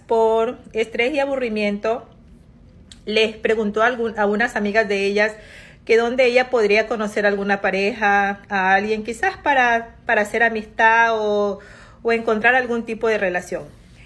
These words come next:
Entonces sus amigas les recomendaron un sitio de citas y le dijeron que ellas ahí habían tenido suerte, habían encontrado a sus parejas y que si ella estaba a gusto pudiera intentarlo.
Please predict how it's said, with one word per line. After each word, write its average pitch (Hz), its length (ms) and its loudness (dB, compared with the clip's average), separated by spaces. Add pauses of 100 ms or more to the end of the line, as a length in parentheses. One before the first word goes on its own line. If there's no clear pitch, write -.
Entonces 240 360 -4
sus 330 140 -6
amigas 233 540 -2
les 220 120 -6
recomendaron 208 840 -2 (340)
un 214 180 -4
sitio 214 340 -4
de 220 120 2
citas 208 480 -4
y 214 80 -6
le 202 80 -4
dijeron 247 420 -4
que 208 300 0
ellas 226 240 -2
ahí 233 200 0
habían 214 280 -2
tenido 208 300 -2
suerte, 202 360 -4
habían 196 160 -4
encontrado 202 400 -4
a 202 40 -4
sus 226 160 -10
parejas 233 540 -2 (480)
y 226 120 -8
que 240 160 0
si 247 200 -4
ella 294 520 2
estaba 247 840 0
a 240 120 2
gusto 262 420 -2
pudiera 196 320 0
intentarlo. 262 720 -2